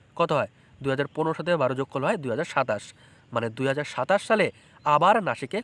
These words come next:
কুম্ভ মেলা অনুষ্ঠিত হবে, এবং দুই হাজার সাতাশ সালে শুধুমাত্র নাসিকেই কুম্ভ মেলা অনুষ্ঠিত হবে, বাকি তিনটি স্থানে কিন্তু কুম্ভ মেলা অনুষ্ঠিত হবে না। এবার আমরা দেখব প্রয়াগরাজে।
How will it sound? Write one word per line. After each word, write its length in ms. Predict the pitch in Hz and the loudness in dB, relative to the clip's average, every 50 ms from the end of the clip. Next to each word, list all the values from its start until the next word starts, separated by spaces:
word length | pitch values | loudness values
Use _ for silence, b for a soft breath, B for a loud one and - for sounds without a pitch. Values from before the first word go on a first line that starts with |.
| - - | -6 -6
কুম্ভ 220 | 143 127 117 113 123 117 113 | -6 -6 -4 -4 -4 -2 -2
মেলা 160 | 113 147 202 - - 113 113 | 0 -2 -2 -4 -4 -8 -8
অনুষ্ঠিত 300 | 113 113 - - - - 175 127 | -8 -8 -10 -8 -6 -4 0 0
হবে, 180 | 110 104 98 - - _ _ b b b b b b b | 0 0 -2 -10 -16 _ _ b b b b b b b
এবং 200 | - 196 - - 320 b b b b b b - | -2 0 0 0 -2 b b b b b b -14
দুই 220 | 135 120 170 196 220 | -6 -4 0 2 2
হাজার 180 | 220 214 240 - - - | 2 2 0 -2 -2 -4
সাতাশ 280 | - 127 - 208 202 - - | -4 2 2 2 2 4 2
সালে 180 | 208 180 131 110 B B B B B B B - | 2 2 2 -2 B B B B B B B -2
শুধুমাত্র 380 | - 202 208 233 214 220 - 262 247 190 151 135 | -2 0 0 2 0 0 2 2 0 2 2 0
নাসিকেই 440 | 143 139 - 220 208 - 240 262 - - | 0 0 -2 -4 -4 -2 -2 -4 -2 -2
কুম্ভ 180 | 202 190 165 143 165 151 | -2 -2 0 0 2 2
মেলা 140 | 151 170 226 - - 127 | 4 4 4 2 0 -4
অনুষ্ঠিত 300 | 131 127 123 - 180 208 | -4 -4 -6 -6 -4 -2
হবে, 260 | 196 131 117 104 107 95 - _ b b b b b b b b - 131 | 0 2 2 0 0 -4 -10 _ b b b b b b b b -2 0
বাকি 180 | 139 135 170 175 - _ | 0 0 0 -2 -4 _
তিনটি 280 | 208 196 190 190 - 233 214 - | -2 -2 -2 -2 -4 -6 -8 -6
স্থানে 240 | - - 135 170 185 - | -4 -2 -2 -2 0 -2
কিন্তু 200 | 240 220 - 156 110 b b b b _ _ - | -4 -4 -4 -6 -6 b b b b _ _ -2
কুম্ভ 220 | 170 160 143 139 147 135 | -2 0 2 0 0 0
মেলা 160 | 131 127 190 240 - - 117 | 2 0 0 0 -2 -6 -6
অনুষ্ঠিত 320 | 117 110 - - 117 165 214 175 131 | -6 -6 -8 -6 0 2 2 2 2
হবে 160 | 113 107 101 95 | -2 -4 -6 -8
না। 60 | 92 - _ _ _ _ _ _ _ _ _ _ _ _ _ _ _ _ _ _ B B B B B B B B B B B _ | -12 -16 _ _ _ _ _ _ _ _ _ _ _ _ _ _ _ _ _ _ B B B B B B B B B B B _
এবার 240 | 220 240 254 302 294 - 143 | 4 4 4 4 0 0 0
আমরা 140 | 135 127 123 | 0 2 0
দেখব 160 | 123 120 185 240 - _ | 0 -2 -4 -6 -4 _
প্রয়াগরাজে। 560 | 160 156 135 123 117 110 110 107 104 - 95 | 4 4 6 6 4 2 -2 -6 -8 -8 -14